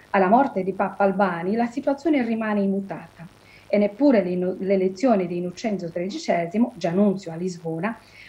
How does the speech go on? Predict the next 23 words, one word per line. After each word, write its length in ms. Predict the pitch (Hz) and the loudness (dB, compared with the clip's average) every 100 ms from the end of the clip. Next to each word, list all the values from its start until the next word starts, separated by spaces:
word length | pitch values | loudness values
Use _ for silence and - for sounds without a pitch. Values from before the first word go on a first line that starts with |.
| - | 0
benché 340 | 220 254 240 | 2 2 0
sostenuta 640 | - 208 233 247 359 277 | -2 -4 2 6 6 2
dall'appoggio 560 | 170 180 190 254 202 180 | -2 -2 -2 2 2 0
del 180 | 180 - | -6 -2
sovrano 500 | - 196 247 180 170 | 0 2 2 0 -8
portoghese, 640 | 202 - 311 170 165 208 | -12 -8 -6 -6 -8 -10
porta 280 | - 269 - | -8 -8 -2
a 40 | 285 | -2
un 60 | |
cambiamento. 680 | 285 277 277 214 160 156 165 - - | 2 2 2 0 -4 -10 -18 -20 -6
Addirittura 640 | 302 233 220 233 320 392 | -4 -2 -4 -4 -4 -4
Papa 280 | - 196 208 | -4 -4 -6
Conti, 440 | 208 214 277 311 320 | -4 -2 -2 -2 -2
nonostante 720 | 226 240 233 - 302 208 190 | 0 2 0 -2 -2 -2 -4
il 80 | 185 | -6
re 160 | 226 208 | -2 0
minacce 580 | 202 262 202 190 - 190 | 2 0 0 -6 -4 -2
di 100 | 196 | 0
interrompere 680 | 202 254 269 214 190 180 | 0 0 0 0 0 -2
le 180 | 175 185 | -2 -4
di-, 160 | 202 233 | -4 -4
relazioni 680 | 220 285 285 262 254 214 175 | 2 2 2 0 -2 0 0
diplomatiche, 800 | 175 185 285 277 185 - 254 339 | -2 0 0 2 -2 -4 -2 -2